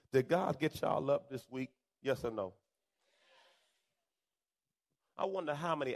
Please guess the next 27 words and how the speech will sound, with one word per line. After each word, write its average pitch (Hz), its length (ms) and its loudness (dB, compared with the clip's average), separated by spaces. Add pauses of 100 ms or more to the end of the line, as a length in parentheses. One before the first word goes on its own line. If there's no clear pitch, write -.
accidents 120 560 -2
he 127 100 -4
saved 117 380 -2
you 113 140 -14
from 101 260 -4
this 131 220 -6
week. 98 180 -16 (3750)
So 185 120 -4
when 175 140 2
I 156 80 4
thought 233 280 -2
about 208 360 -4
that, - 260 -10 (1600)
no, - 360 -10 (1400)
every 226 320 -4
time 202 380 -6
I 185 180 -6
come 185 240 -10
into 156 140 -10
God's 151 400 -8
house, - 240 -12 (1800)
I 165 80 0
got 156 240 -4
through 131 140 -6
another 135 180 -8
war 139 280 -8
zone. 104 220 -12